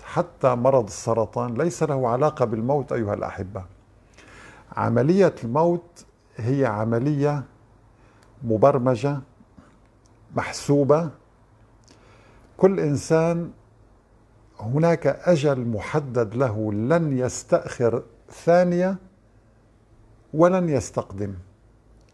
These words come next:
فهذا، هذا الموقف الذي ينتظر كل واحد منا هو موقف مبرمج.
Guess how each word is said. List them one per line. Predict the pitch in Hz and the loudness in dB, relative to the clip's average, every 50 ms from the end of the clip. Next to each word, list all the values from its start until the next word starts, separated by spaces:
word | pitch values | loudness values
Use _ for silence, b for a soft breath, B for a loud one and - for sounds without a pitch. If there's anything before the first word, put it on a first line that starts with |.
| _ b b b b b b b b b b b b | _ b b b b b b b b b b b b
فهذا، | b - - 123 117 123 139 202 240 247 220 190 180 156 | b -2 0 2 2 4 4 4 4 4 4 2 0 -2
هذا | 127 135 175 214 233 214 170 175 | 0 0 2 4 4 4 4 4
الموقف | 160 147 143 147 170 180 175 156 - - 165 170 165 - - - - - _ _ _ _ _ _ _ _ _ _ _ _ _ _ _ _ _ _ - - | 4 4 4 4 4 4 4 2 0 -2 -2 -2 -4 -8 -20 -20 -20 -20 _ _ _ _ _ _ _ _ _ _ _ _ _ _ _ _ _ _ -6 -2
الذي | 131 139 156 175 185 143 131 131 123 127 | 0 4 6 4 4 4 2 0 0 2
ينتظر | 160 175 170 147 - - 117 101 101 110 104 | 2 0 0 -2 -2 -2 -2 -2 -2 -4 -4
كل | - - 165 160 151 135 | -2 -2 -2 0 2 2
واحد | 131 127 117 - - 110 98 104 | 2 2 0 0 -4 -6 -6 -4
منا | 113 113 117 113 117 110 | -4 -2 -2 -2 -2 -2
هو | 107 120 131 151 131 | -2 0 2 2 2
موقف | 127 139 165 175 160 - - 156 147 - - - - - | 4 4 4 4 2 0 -2 -4 -4 -4 -8 -20 -20 -14
مبرمج. | 139 135 131 127 113 127 120 107 107 104 101 95 87 87 - | -8 -4 -2 0 2 0 0 0 -2 -6 -6 -6 -8 -10 -14